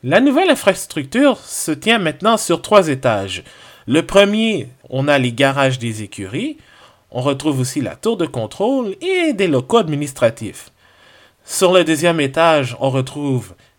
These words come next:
le podium, des loges corporatives, ainsi que la salle de presse, plus une cabine, euh, des cabines de diffusion, puisque celles qui étaient situées devant le mur des champions ont été démolies, Dieu merci.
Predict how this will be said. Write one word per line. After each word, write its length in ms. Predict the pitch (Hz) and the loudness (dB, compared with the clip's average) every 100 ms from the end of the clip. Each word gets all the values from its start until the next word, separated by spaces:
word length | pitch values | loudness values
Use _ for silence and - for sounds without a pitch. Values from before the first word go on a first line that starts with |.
| _ _ | _ _
le 180 | 104 117 | -8 -8
podium, 640 | 117 110 107 160 233 285 269 _ _ _ | -2 -4 0 2 2 0 -8 _ _ _
des 380 | 110 110 123 247 | -16 -12 -4 -2
loges 260 | 233 196 - | 4 2 2
corporatives, 1000 | 156 135 139 117 104 170 240 254 127 98 _ _ _ _ | -4 -4 -4 -4 -4 -4 -2 -4 -6 -14 _ _ _ _
ainsi 300 | 233 285 - | 0 0 0
que 80 | - | 0
la 80 | 156 | 0
salle 240 | - 156 | 4 2
de 80 | 135 | 2
presse, 380 | 117 - 226 285 - - | -2 0 0 0 -14 -12
plus 420 | 196 285 392 - - - | 0 2 2 0 -14 -16
une 340 | 139 135 143 143 135 | -6 -2 -2 -4 -4
cabine, 560 | 247 190 262 294 170 131 | -6 -2 0 0 -4 -6
euh, 220 | 120 131 127 | 0 2 2
des 200 | 120 131 | 0 -2
cabines 640 | - 254 185 226 160 117 | 2 0 2 0 0 -2
de 140 | 110 | -4
diffusion, 720 | 110 117 165 - 151 127 127 - - - - _ - | -8 -8 -10 -6 -4 0 -2 -2 -16 -20 -20 _ -4
puisque 380 | 240 - 139 | -4 -2 -2
celles 380 | 127 - 262 262 | -2 2 2 2
qui 100 | - | -2
étaient 200 | 147 151 | -2 -2
situées 680 | 143 - 175 - 147 165 160 | -6 -10 -10 -6 -4 -2 -2
devant 540 | 104 - 233 202 254 | -4 0 0 2 -2
le 120 | 269 139 | -2 -2
mur 200 | 135 123 | -2 -2
des 140 | 110 | -6
champions 580 | - 101 92 170 202 208 _ - | -8 -12 -10 -6 -6 -8 _ -2
ont 160 | 220 | 0
été 440 | 220 135 131 196 165 | 0 -4 -2 -2 -2
démolies, 840 | 113 117 180 196 143 123 147 160 _ | -8 -4 0 4 4 2 -2 -8 _
Dieu 440 | 110 104 - 185 196 | -16 -10 0 6 6
merci. 520 | 156 131 - 120 98 | 6 2 0 -6 -8